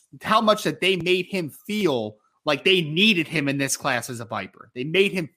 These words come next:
feel that, like a priority. So this is one of those situations, and I, I heard, you know, fr-, through the grapevine in this one from a couple sources close to him,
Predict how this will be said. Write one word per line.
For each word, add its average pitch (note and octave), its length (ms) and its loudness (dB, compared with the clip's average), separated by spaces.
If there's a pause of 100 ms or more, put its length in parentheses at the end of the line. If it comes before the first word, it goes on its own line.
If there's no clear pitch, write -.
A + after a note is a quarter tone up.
feel D#3+ 240 -2
that, - 240 -10
like D#3+ 180 -2
a E3 40 -2
priority. C#3+ 880 0 (480)
So G3+ 140 4
this B3+ 200 2
is - 60 -2
one D#4 140 4
of C#4+ 60 2
those B3 120 2
situations, G3 840 -2 (440)
and F3+ 140 2
I, F3 220 2
I F3 300 2
heard, G#3 600 6 (440)
you F3+ 80 -2
know, D#3 160 2
fr-, F#3+ 400 -2 (100)
through G#3+ 120 -2
the E3 80 0
grapevine C#3 600 2
in B2+ 120 2
this B2 240 -2
one D3+ 340 -2
from B2+ 240 -2
a B2+ 40 -2
couple C3 240 -4
sources C3+ 360 -4
close C3 300 -2
to D3 100 -2
him, D3+ 100 -4